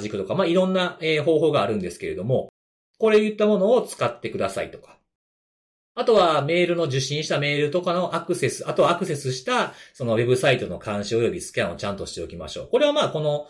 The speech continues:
えー、エムアイティーエムじゃなくても、あ、エーアイティーエムじゃなくても、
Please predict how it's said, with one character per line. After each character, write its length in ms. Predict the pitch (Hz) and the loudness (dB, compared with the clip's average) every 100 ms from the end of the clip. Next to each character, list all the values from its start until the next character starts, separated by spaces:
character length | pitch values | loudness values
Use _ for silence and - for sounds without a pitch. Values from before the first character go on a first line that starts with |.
| - - - | -20 -16 -6
え 800 | 110 104 98 95 92 90 90 95 | -2 0 0 -2 -2 -4 -4 -6
ー、 40 | 139 | -4
エ 20 | |
ム 120 | 160 | 0
ア 120 | 156 | 2
イ 80 | 147 | 2
テ 80 | 160 | 0
ィ 60 | |
ー 40 | 160 | -2
エ 40 | |
ム 60 | 107 | -2
じ 60 | |
ゃ 60 | 90 | -2
な 100 | 190 | -4
く 80 | - | -4
て 160 | - | -8
も、 300 | 101 82 - - | -6 -6 -10 -6
あ、 140 | 120 | 4
エ 40 | |
ー 140 | 151 151 | 6 6
ア 40 | |
イ 80 | 147 | 4
テ 80 | 147 | 0
ィ 20 | |
ー 40 | 147 | -4
エ 20 | |
ム 60 | 107 | -2
じ 80 | |
ゃ 20 | 123 | -2
な 80 | |
く 80 | - | -4
て 140 | 240 240 | -2 0
も、 240 | - | -2